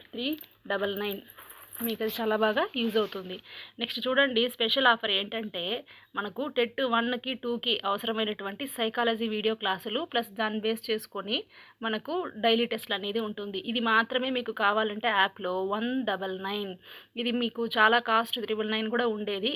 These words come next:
ఇప్పుడు మీకు సేవా దృక్పథంతో మనము వన్ డబల్ నైన్కి ఇస్తున్నాము. అలాగే ఒకవేళ ఈ కోర్సు ప్లస్ ఇదే సైకాలజీ మెటీరియల్ కావాలంటే ఈ నెంబర్కి కాల్ చేయండి. రెండు కలిపి తీసుకుంటే మీకు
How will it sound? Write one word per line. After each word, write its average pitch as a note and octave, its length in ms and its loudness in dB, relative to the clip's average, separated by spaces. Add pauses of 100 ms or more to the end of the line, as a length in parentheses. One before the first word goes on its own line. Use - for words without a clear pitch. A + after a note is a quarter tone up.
ఇప్పుడు C4 260 -4
మీకు A#3 220 -2
సేవా G#3+ 260 0
దృక్పథంతో G3+ 560 -6
మనము G3 320 -4
వన్ G#3+ 220 0
డబల్ G3+ 240 -2
నైన్కి G3+ 220 -10
ఇస్తున్నాము. G#3+ 520 -6 (360)
అలాగే B3 300 6
ఒకవేళ A#3+ 360 4 (100)
ఈ C4 160 2
కోర్సు A3 480 0 (540)
ప్లస్ A#3+ 240 0 (340)
ఇదే A3+ 300 4
సైకాలజీ A3+ 460 0
మెటీరియల్ G#3 420 -6
కావాలంటే G3+ 540 2 (440)
ఈ A3 140 -4
నెంబర్కి G#3+ 420 -2
కాల్ A3 260 -4
చేయండి. G#3+ 440 -2 (400)
రెండు A#3+ 260 2
కలిపి A#3+ 240 2
తీసుకుంటే A3+ 400 -6
మీకు C4 260 -2